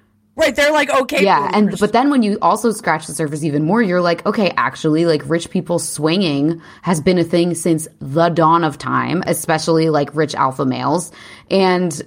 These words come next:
Speaker 2: this, the idea that, like, a rich couple would actually be fully, uh, monogamous is also kind of a new in-, invention of the last, like, thirty years, maybe. You know,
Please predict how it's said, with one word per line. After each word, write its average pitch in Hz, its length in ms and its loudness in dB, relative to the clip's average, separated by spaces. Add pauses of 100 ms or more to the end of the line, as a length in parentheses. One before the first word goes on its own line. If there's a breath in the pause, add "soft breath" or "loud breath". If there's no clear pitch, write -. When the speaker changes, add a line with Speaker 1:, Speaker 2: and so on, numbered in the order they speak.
Speaker 2:
this, - 320 -2 (460)
the - 120 2
idea 170 480 0
that, 156 200 0
like, 156 180 0
a 160 80 2
rich 147 300 -2
couple 151 380 0
would 160 340 2
actually 151 580 0
be 151 280 -4
fully, 147 680 0 (500 loud breath)
uh, 139 300 2 (160)
monogamous 151 920 0
is - 320 -2 (180)
also 214 380 2
kind 180 180 2
of 139 120 -2
a 135 60 -2
new 131 220 -4
in-, 110 140 -12 (160)
invention 135 720 -4 (100)
of 180 160 0
the 180 100 4
last, 131 300 2
like, 117 220 -6
thirty 107 280 -2
years, - 360 -10
maybe. 131 440 -8
You 202 140 2
know, 180 220 4